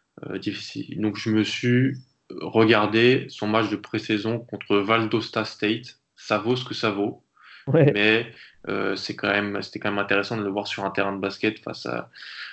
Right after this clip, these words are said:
Speaker 1: face à cinq joueurs en face. Donc on va pas tirer de conclusion, mais quand même. Euh, il a shooté à trois sur sept à trois points dans le match. Euh, par contre, après, dans un autre match de pré-saison, il a moins bien shooté.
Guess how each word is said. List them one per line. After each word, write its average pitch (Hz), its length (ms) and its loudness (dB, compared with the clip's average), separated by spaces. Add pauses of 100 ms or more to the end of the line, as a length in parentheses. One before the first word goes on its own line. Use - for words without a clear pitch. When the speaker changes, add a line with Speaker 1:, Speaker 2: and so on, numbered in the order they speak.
(140)
Speaker 1:
face - 160 -8
à - 20 -4
cinq 107 240 2
joueurs 107 200 4
en 98 100 -2
face. - 400 0
Donc - 220 -14
on 98 80 -10
va 98 120 -6
pas - 140 -6
tirer 104 220 0
de - 40 -12
conclusion, 110 440 0
mais 98 100 -6
quand 98 140 -6
même. 123 340 0 (880)
Euh, 104 400 2 (500)
il 117 180 -2
a 120 120 4
shooté 139 380 2
à 127 60 4
trois 127 200 -2
sur 127 220 -6
sept 131 160 2
à 113 80 2
trois 107 240 -4
points 120 120 0
dans 107 100 0
le 101 60 -4
match. - 440 -2 (160)
Euh, 92 800 -4 (160)
par 98 140 -4
contre, 110 160 0
après, 107 160 0
dans 98 240 -2
un 101 60 -4
autre 101 180 -6
match 110 240 -2
de 104 80 -2
pré-saison, 104 520 -4
il 98 100 -2
a 101 200 -6
moins 101 240 -2
bien 101 140 -2
shooté. 117 380 -2